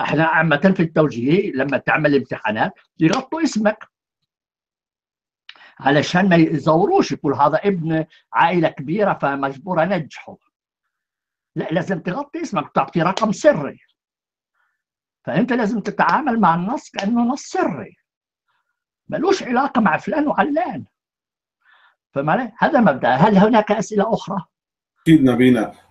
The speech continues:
Speaker 2: آه، طبعا، آه، في الأخ، آه، آرام عم بيقول: "من، من هم أشهر الباحثين الذين بحثوا في هذه الأخطاء عبر التاريخ الإسلامي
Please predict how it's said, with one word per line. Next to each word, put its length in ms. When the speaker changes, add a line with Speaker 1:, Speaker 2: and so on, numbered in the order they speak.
Speaker 2:
آه، 380
طبعا، 540
آه، 200
في 500
الأخ، 800
آه، 520
آرام 340
عم 200
بيقول: 320
"من، 280
من 220
هم 240
أشهر 340
الباحثين 720
الذين 520
بحثوا 500
في 260
هذه 300
الأخطاء 720
عبر 320
التاريخ 440
الإسلامي 800